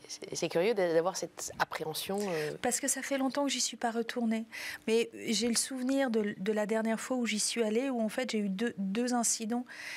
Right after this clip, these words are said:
Speaker 2: qui me, qui me, qui me poursuivent et qui me font dire ça, ça peut arriver. Euh, où je suis rentrée en scène avec le costume de l'acte trois, euh, quand tout le monde était en acte deux, et j'ai dit à tout le monde, pourquoi,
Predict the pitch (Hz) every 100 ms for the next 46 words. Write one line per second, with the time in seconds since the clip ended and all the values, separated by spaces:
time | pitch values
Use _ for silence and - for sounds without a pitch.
0 | - - - 214 208 208 202 202 202 -
1 | - - - - 208 202 208 202 214 208
2 | - _ _ - - 208 202 - 233 -
3 | - 285 277 226 208 - 202 196 - 196
4 | 196 196 - 214 240 262 214 - - 202
5 | 202 214 208 202 208 220 - - - -
6 | - - 208 196 190 190 196 - 220 196
7 | 196 - 208 202 - 214 202 233 220 190
8 | 185 190 208 190 - - 220 208 196 185
9 | 190 185 - - 220 - - - - -
10 | - 180 180 180 185 185 185 - 196 202
11 | 185 185 208 190 185 - 190 185 226 196
12 | 185 180 185 - 196 196 - - 233 226